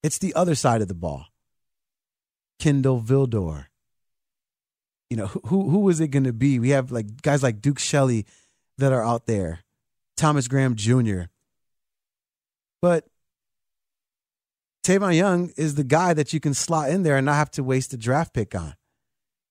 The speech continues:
And that's what I wanna talk about for the last couple of minutes. If you wanna call in and chime in and, and answer this one question for me regarding the Chicago Bears draft, I, I have three positions for you. Offensive line,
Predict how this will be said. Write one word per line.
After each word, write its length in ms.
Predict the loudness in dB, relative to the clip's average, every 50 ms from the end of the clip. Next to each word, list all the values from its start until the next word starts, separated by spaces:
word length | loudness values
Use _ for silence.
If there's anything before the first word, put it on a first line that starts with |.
| _ 0
And 140 | 4 4 4
that's 140 | 4 4
what 80 | 2 2
I 40 | 2
wanna 160 | 2 2 2
talk 200 | 2 2 2 2
about 180 | 2 0 0 0
for 60 | -2
the 80 | -2
last 260 | 0 2 2 2 0 0
couple 300 | -2 -2 0 0 -2 0
of 60 | 2
minutes. 460 | 2 2 2 0 -2 -6 -8 -10 -10 _ _ _ _ _ _ _ _ _ _ _ _ _ _ _ _ _ _ _ _ _ _ _ _ -6
If 120 | -2 0
you 80 | 2 4
wanna 200 | 4 4 2 2
call 260 | 2 4 4 4 4
in 100 | 2 0
and 80 | 0 2
chime 280 | 2 2 2 2 2
in 140 | 2 2 2
and, 140 | 0 -2 -2
and 320 | -4 -6 -6 -6 -8 -10 -12 _ _ _ -6
answer 260 | -2 -2 -2 0 0 0
this 220 | 2 2 0 0
one 200 | -2 0 -2 0
question 380 | 0 2 2 2 2 0 -4 -2
for 140 | -2 0
me 100 | 0 0
regarding 460 | 0 0 2 4 4 4 4 2 -2 -4
the 60 | -4
Chicago 480 | -6 -6 -4 0 0 0 0 0 -4
Bears 340 | -2 -2 -2 -2 -2 -2 -6
draft, 580 | -10 -10 -4 -2 0 2 2 2 2 0 -2 -8 _ _ _ _ _ _ _ _ _ _ _ _ _ _ -10
I, 100 | -8 -2
I 80 | 0 2 2
have 160 | 2 0 -4 -8
three 200 | -4 -2 -2 0
positions 500 | 0 0 2 2 2 0 0 -4 -4 -4
for 220 | -2 -2 -2 -2
you. 120 | -2 -6 -10 _ _ _ _ _ _ _ _ _ _ _ _ _ _ _ _ _ 2
Offensive 500 | 2 2 2 2 -2 -2 -2 -2 -2 0
line, 440 | 2 2 2 2 0 -2 -4 -6